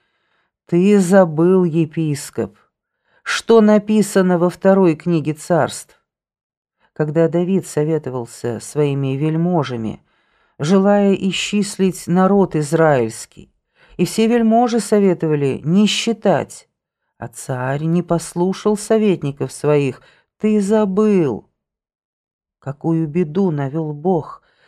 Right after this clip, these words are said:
за непослушание Синклитскому совету".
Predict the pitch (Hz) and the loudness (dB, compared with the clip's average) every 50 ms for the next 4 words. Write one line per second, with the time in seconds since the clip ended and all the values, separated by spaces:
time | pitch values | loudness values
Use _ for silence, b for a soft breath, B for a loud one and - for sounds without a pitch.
0 | b b - 151 175 185 196 202 196 202 196 196 - - 196 196 - - - 208 | b b -4 0 2 4 4 4 2 2 0 -2 0 -2 -2 -2 -2 0 2 4
1 | 214 214 202 202 202 202 196 185 170 B B B B B - - - - 220 202 | 4 4 6 4 4 4 4 2 0 B B B B B -16 -8 -2 2 2 2
2 | 190 196 - 196 196 196 175 147 - - - - 175 165 160 156 147 - - 170 | 2 0 0 0 0 0 0 -2 -6 -14 -8 -4 -4 -2 -2 -4 -6 -6 -2 0
3 | 170 165 165 156 143 120 - - - - | 0 0 0 0 -2 -4 -4 -8 -16 -20